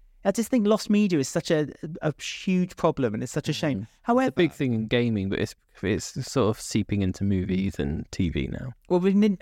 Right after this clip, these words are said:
Speaker 1: <laughs> with Nintendo, I was, you know where I'm heading with this. With, like, game consoles, the problem is, is that where game consoles are getting more and more, like, sophisticated or gimmicky, like Nintendo tends to have,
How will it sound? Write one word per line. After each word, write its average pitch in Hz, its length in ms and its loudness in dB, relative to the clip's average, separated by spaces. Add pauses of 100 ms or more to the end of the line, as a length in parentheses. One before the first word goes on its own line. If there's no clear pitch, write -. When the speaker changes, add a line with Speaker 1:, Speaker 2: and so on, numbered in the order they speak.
Speaker 1:
<laughs> - 100 -12
with 165 160 2
Nintendo, 113 460 0
I 95 60 0
was, 120 220 -2
you 120 200 2
know 117 180 0
where 101 100 0
I'm 110 120 0
heading 117 200 -2
with 120 140 -2
this. 98 240 -2
With, 156 200 0
like, 151 360 2
game 165 260 2
consoles, 101 520 -2
the 113 80 -4
problem 135 280 0
is, 120 140 0
is 101 100 -4
that 104 140 -2
where 127 120 2
game 127 200 0
consoles 113 320 -4
are - 20 -10
getting 117 240 -2
more 117 160 0
and 113 80 0
more, 110 260 0
like, 104 220 0
sophisticated 110 720 -4
or 131 180 2
gimmicky, 123 580 2
like 104 160 2
Nintendo 107 480 0
tends 101 340 -4
to 107 80 -2
have, 92 420 -4